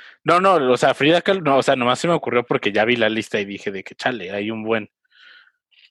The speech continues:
Pero podemos a lo mejor decir también por capítulo, ah,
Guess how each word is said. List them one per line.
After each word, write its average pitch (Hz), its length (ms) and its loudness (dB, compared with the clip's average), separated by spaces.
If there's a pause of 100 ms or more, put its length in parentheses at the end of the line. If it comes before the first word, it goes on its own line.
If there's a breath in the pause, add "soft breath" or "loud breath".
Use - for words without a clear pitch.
(1200)
Pero 120 220 2
podemos 131 260 2
a 147 60 2
lo 120 80 -2
mejor 120 180 0
decir 123 220 -4
también 123 260 -2
por 117 140 -4
capítulo, 117 460 -2
ah, 180 240 2